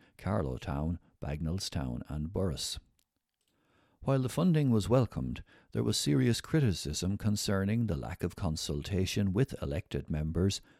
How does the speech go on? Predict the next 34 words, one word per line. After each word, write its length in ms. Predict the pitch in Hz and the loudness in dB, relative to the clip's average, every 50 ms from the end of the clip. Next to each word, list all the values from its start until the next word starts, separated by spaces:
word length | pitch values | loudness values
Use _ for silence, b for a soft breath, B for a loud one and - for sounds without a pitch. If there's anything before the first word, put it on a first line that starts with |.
| b b - | b b -4
about 380 | 113 113 - 87 98 95 - | -4 0 2 2 2 0 -2
the 100 | - - | -4 -4
projects 640 | - - - 76 69 - - - - - - - - | -4 -2 -2 -4 -4 -4 -6 -8 -8 -8 -8 -10 -8
submitted. 640 | - - - 90 - - 113 117 - - 64 62 - - _ _ _ _ b b b b b b b b b b b b | -6 -4 -4 -4 0 2 2 2 2 2 -4 -6 -8 -14 _ _ _ _ b b b b b b b b b b b b
Councillor 460 | b - 139 147 131 - - - - 78 | b 0 2 2 2 0 -2 -4 -4 -2
William 380 | 85 92 95 90 80 69 65 | 0 0 0 2 0 -2 -2
Patton 380 | - - 101 113 - - 82 65 | -2 -2 -2 -2 -2 -2 -2 -2
likened 540 | 65 69 80 92 - - 90 85 80 - - - | -2 -2 -2 -2 -2 -2 -2 -2 -2 -4 -6 -4
the 120 | 87 87 | -4 -2
announcement 540 | 90 90 98 95 90 - - 87 87 87 - | 0 0 0 0 0 -2 -2 -2 -2 0 0
to 180 | - 101 98 107 | 0 2 2 2
a 120 | 113 110 B B B B B | 2 2 B B B B B
rabbit 440 | - - 117 131 131 139 120 - - | 0 2 2 2 2 0 -2 -2 0
being 280 | - 131 139 139 127 - | 0 2 4 4 2 2
pulled 300 | - 135 131 131 117 120 | 2 2 2 4 4 4
out 180 | 120 123 117 | 4 4 4
of 100 | 127 117 | 2 2
a 80 | 120 110 | 2 2
hat. 380 | - 147 135 - - - - - _ _ b b b b b | 2 2 0 0 -2 -6 -14 -16 _ _ b b b b b
Referring 440 | b 87 - - 160 170 170 170 147 | b -2 2 4 4 4 6 4 4
directly 460 | 117 107 110 113 117 - - - 73 - | 2 4 4 2 2 2 0 -2 -2 -2
to 120 | - - | -2 -4
the 140 | - - - | -4 -4 -6
Tullow 340 | - - 101 107 110 92 80 | -4 0 2 2 2 2 2
project, 560 | - - 90 80 76 - - 73 78 - - - - | 0 0 0 0 0 0 -2 -4 -4 -4 -8 -10 -6
he 80 | 95 85 | -4 -2
remarked, 540 | 78 76 69 73 76 92 110 - - - b b b b b b b b b b b b b | -2 0 -2 -2 -2 -2 -2 -4 -6 -12 b b b b b b b b b b b b b
"How 240 | - 139 143 165 151 | -2 0 2 2 2
come 320 | - - 147 151 139 135 - | 0 2 2 2 2 2 0
I 160 | 107 120 127 | 2 2 4
know 280 | 120 117 117 120 107 101 | 4 4 6 6 4 4
nothing 340 | 92 78 - - 69 67 | 2 0 0 -2 -2 -2
about 280 | 80 85 123 151 147 117 | -2 0 2 2 2 2
it?" 180 | 101 - - | 0 -2 -4